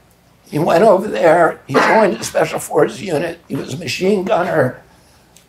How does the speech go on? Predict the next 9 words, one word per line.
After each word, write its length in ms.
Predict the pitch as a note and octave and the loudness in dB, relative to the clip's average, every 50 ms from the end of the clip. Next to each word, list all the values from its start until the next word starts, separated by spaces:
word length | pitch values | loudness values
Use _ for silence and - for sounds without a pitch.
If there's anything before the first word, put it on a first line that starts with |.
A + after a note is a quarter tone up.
| _ _ - _ _ _ _ | _ _ -20 _ _ _ _
um, 200 | - - D#3+ D#3 | -8 -6 -4 -4
was 200 | C#3+ - - B2+ | -2 -2 0 0
in 120 | F3 F#3+ C#3+ | 0 2 0
the 80 | - | -2
Kharkiv 520 | - - E3 F#3 G3+ F3 D#3+ - F#3 G3 - | -2 0 2 2 2 2 0 2 0 0 0
offensive, 720 | - B2+ - - D#3 - G#3 G#3 - E3 D#3+ E3 E3 - - - | 0 -2 0 2 2 2 0 -2 0 0 0 0 0 -6 -14 -14
and, 380 | - - F#3 - - F#3 G3 | -8 -4 -4 -4 -4 -6 -8
you 100 | G3+ - | -10 -6
know, 440 | - E3+ D#3 D#3 D#3+ - F3+ G3 - | -2 0 2 2 2 2 0 -2 -6